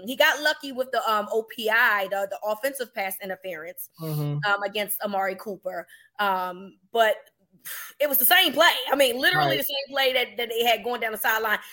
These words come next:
Speaker 1: And so the Ravens really caught a break there with the offensive pass interference, because if that's the first down, it's very possible that the Browns are gonna score not even just a field goal, but possibly a touchdown, because from a passing perspective,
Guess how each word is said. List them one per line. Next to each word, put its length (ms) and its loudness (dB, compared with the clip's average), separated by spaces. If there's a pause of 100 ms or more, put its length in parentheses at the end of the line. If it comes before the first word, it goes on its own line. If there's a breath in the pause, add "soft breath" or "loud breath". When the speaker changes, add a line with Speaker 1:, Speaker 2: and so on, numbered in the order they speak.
(280 loud breath)
Speaker 1:
And 160 2
so 500 2 (160 loud breath)
the 100 0
Ravens 480 2
really 380 -4
caught 240 -6
a 60 2
break 340 -2 (140)
there 260 2
with 160 -6
the 100 -4
offensive 460 -6
pass 180 -2
interference, 440 -8
because 400 0 (260 loud breath)
if 160 0
that's 220 2
the 100 -6
first 320 2
down, 440 0 (260 loud breath)
it's 180 -4
very 300 2
possible 520 -4
that 140 -8
the 60 -12
Browns 360 -2
are 40 -6
gonna 180 -6
score 320 -4
not 180 0
even 260 -10
just 220 -6
a 60 -8 (100)
field 280 -2
goal, 120 -4
but 140 -12
possibly 480 -4
a 60 -6
touchdown, 420 -6
because 240 -6 (320 loud breath)
from 140 -2
a 80 -2
passing 500 -2
perspective, 640 -4